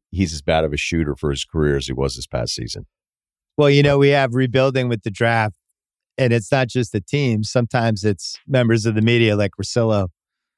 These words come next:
Speaker 2: As Chris Paul nears the finish line here, the torch has to be passed to somebody. Cade, a lot of, lot of people have been talking about Cade might be the next guy for you.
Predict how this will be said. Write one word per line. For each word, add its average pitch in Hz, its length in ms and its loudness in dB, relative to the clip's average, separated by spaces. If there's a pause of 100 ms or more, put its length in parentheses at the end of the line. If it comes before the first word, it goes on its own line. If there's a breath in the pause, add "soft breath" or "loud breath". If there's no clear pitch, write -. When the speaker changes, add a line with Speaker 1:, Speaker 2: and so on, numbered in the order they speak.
(420)
Speaker 2:
As 131 160 0
Chris 151 200 0
Paul 147 280 2
nears 127 240 0
the 113 100 -6
finish 147 380 -2
line 110 240 0
here, 104 320 0 (1120)
the 127 60 2
torch 147 320 0
has 135 260 0
to 139 60 -2
be 123 120 2
passed 123 380 -2
to 107 60 -8
somebody. 117 640 0 (960)
Cade, 175 340 2
a 156 80 0
lot 156 240 2
of, 151 160 0
lot 165 220 2
of 156 80 -4
people 180 240 2
have 165 60 -2
been 156 100 -4
talking 160 320 -2
about 131 220 0
Cade 143 340 0
might 113 160 -2
be 123 100 -2
the 110 100 -4
next 113 240 -2
guy 117 200 0
for 104 160 -6
you. 95 160 -4